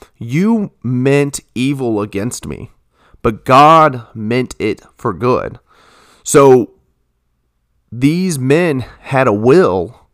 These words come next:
and they chose evil, and they're responsible for their evil. But this was within God's plan. It doesn't say that you meant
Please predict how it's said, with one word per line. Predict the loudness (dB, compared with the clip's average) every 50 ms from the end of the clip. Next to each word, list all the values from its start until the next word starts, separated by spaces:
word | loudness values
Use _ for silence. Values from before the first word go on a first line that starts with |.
| _ _ _ _ _ _ _ _ -10
and | -6 -4 0 2
they | 2 2 2
chose | 0 0 4 4 4 4 4 2
evil, | 0 -2 -2 -4 -6 -10 -12 -14 _ _ _ _ _ _ _ _ _ _ _ _ -10 -6
and | -2 2
they're | 2 4 4
responsible | 2 0 -2 -2 -2 0 0 -2 -4 -6 -12 -12
for | -10 -8 -8
their | -6 -6 -6 -2
evil. | -4 -4 -4 -4 -12 -16 -16 _ _ _ _ _ _ _ _ _ _ _ _ _ _ _ _ _ _ _ _ _ _ _ _ _ _ _ _ _ 0
But | 0 0 0 2
this | 0 2 2 2 0 -2 -2
was | -2 -4 -4 -2
within | -2 -4 -4 -2 -2 -2 -2 0 -2 0
God's | 0 0 0 -2 -4 -4
plan. | -6 -8 -8 -8 -6 -6
It | 0 2
doesn't | 2 2 2 0 -4
say | -2 0 0 2 2
that | 2 2 0 -2
you | -2 0 2 2 2
meant | 2 2 2 0 0 -2 -4